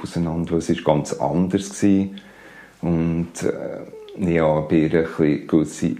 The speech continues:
Liebe zu mir vermisst. Ich habe sie aber geliebt und, also, auf jeden Fall sehr attraktiv gefunden und, und, wie soll ich das sagen, so bewundert und so. Aber sie,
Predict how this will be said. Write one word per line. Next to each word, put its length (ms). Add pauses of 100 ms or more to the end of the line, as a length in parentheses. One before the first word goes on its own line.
(300)
Liebe 500
zu 140
mir 280
vermisst. 600
Ich 100
habe 160
sie 220
aber 180 (160)
geliebt 600
und, 280 (160)
also, 220
auf 300
jeden 120
Fall 360
sehr 220
attraktiv 640
gefunden 400
und, 380 (840)
und, 260 (880)
wie 120
soll 180
ich 40
das 220
sagen, 260
so 140
bewundert 760
und 120
so. 340 (2250)
Aber 220
sie, 680